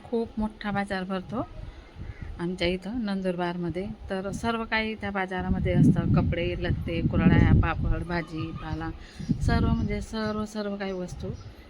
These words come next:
बाजारात भेटतात मंगळवारच्या दिवशी फक्त. तर बघा, मी गेली होती बाजारामध्ये, आता आली बाजारातनं.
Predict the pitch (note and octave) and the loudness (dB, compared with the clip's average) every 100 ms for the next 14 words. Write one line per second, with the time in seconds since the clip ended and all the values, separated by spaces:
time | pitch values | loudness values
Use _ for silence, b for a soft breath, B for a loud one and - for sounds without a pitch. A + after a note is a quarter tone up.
0 | - - F3 E3+ E3+ E3 E3 F3+ F3+ - | -20 -8 -4 -4 -4 -8 -6 -8 -8 -10
1 | G3 - - F3 E3 D#3+ D#3+ D#3+ D#3+ D#3+ | -12 -12 -8 -4 -2 -4 -6 -8 -10 -8
2 | E3+ - - - - F#3+ A3 - - - | -8 -8 -10 -12 -10 -12 -12 -18 -20 -18
3 | - - - - - - - - - - | -18 -16 -18 -20 -20 -20 -20 -20 -20 -20
4 | - G3 G3+ G#3+ G#3+ G#3 G3 G3 G3+ G3+ | -10 -8 -6 -6 -4 -4 -2 -4 -4 -8
5 | F#3+ F#3 F3 E3 E3 E3+ E3 E3 - F3+ | -6 -6 -6 -8 -8 -8 -6 -6 -8 -10
6 | E3+ F#3 G3 E3+ E3+ D#3+ D#3+ - | -10 -8 -6 -8 -8 -10 -10 -8